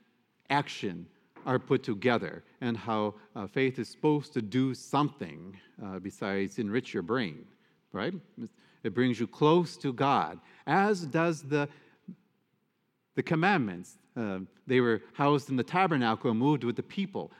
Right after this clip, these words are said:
And this is indicated the presence of God, the closeness. In our gospel, uh, we see what happens, uh, in practice when they did not heed what Moses told them.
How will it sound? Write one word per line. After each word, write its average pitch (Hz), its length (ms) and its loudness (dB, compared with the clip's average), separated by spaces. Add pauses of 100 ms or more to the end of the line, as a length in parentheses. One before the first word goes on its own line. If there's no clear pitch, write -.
(100)
And 127 80 -4
this 113 120 -6
is - 300 -12
indicated 131 540 -2
the - 60 -6
presence 151 460 -6
of - 160 -12
God, 135 300 -4
the 98 100 -6
closeness. - 880 -8 (560)
In 151 60 2
our 147 80 6
gospel, 147 760 4 (240)
uh, 127 400 0
we 127 240 -2
see 175 280 -2
what 170 120 2
happens, 147 640 2 (300)
uh, 131 200 4
in 135 200 2
practice 151 600 0
when 131 300 2
they 135 140 4
did 143 120 4
not 170 200 4
heed 165 480 -2 (160)
what 147 200 4
Moses 143 640 4
told 180 360 2
them. 98 340 -4